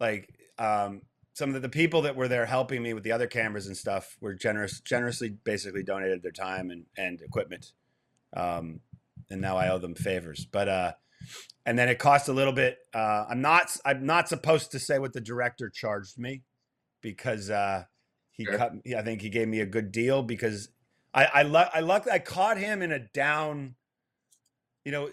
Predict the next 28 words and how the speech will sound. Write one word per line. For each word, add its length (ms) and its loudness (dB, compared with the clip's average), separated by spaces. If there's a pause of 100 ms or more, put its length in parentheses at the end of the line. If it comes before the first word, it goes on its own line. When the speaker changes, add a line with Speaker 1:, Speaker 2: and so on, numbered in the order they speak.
Speaker 2:
It 120 0
caught 160 2
Speaker 1:
directing 340 4
these 180 -4
specials. 520 2
Speaker 2:
Yeah. 100 6 (240)
Speaker 1:
I 80 0
just 200 -6
caught, 200 0
Speaker 2:
Yeah. 80 2 (1400)
Speaker 1:
like, 240 -6 (140)
it 40 -10
was 120 0
interesting 320 2
'cause 80 -2
I'd 160 6
already 240 2
set 320 -2
up 140 -2
who 80 -8
was 100 -8
gonna 180 -10
come 200 -10
and 100 -14
film 260 -8
it 60 -10
and 100 -16
stuff. 480 -10